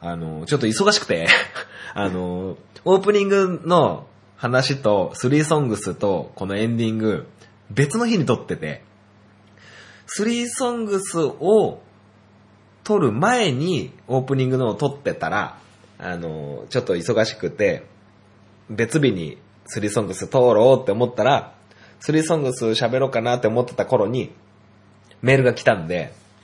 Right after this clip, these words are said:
どうしようかなと思って。撮り直そうかなと思ったんですけど、まあまあせっかく撮ってしまったし、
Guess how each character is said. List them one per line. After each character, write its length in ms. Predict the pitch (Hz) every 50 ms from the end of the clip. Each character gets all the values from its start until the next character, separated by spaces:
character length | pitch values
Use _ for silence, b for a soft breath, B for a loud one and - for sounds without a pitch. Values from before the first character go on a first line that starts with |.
| b b b b b b b b b b b b _ _ _ _ -
ど 140 | 101 120
う 60 | 160 175
し 60 | -
よ 60 | 131
う 20 | 110
か 100 | - 85
な 160 | 82 80 -
と 60 | -
思 100 | 76 67
っ 40 | -
て。 260 | - - 57 - - - _ _ _ _ _ _ - - - - - _ _ _ _ _ _ _ _ B B B B _
撮 120 | - 113
り 80 | 131 156
直 180 | 180 180 180 185
そ 140 | 196 180
う 40 | 170
か 120 | - 117 113
な 160 | 113 113 110
と 80 | 104
思 160 | 98 98 104 110
っ 40 |
た 140 | 107 - 90
ん 60 | 85
で 80 | 73 69
す 80 | - -
け 80 | 76
ど、 180 | 76 78 71 - - _ _ _ _ _ _ _ _ _ _ _ _ _ - -
ま 120 | 87 101 98
あ 40 |
ま 80 | 98 95
あ 20 |
せ 120 | 90 - 90
っ 20 |
か 140 | - - 127
く 60 | 139
撮 100 | - 175
っ 60 | 175
て 80 | - 151
し 100 | - 101
ま 60 | 87
っ 60 | -
た 80 | - 90
し、 300 | - - 90 82 73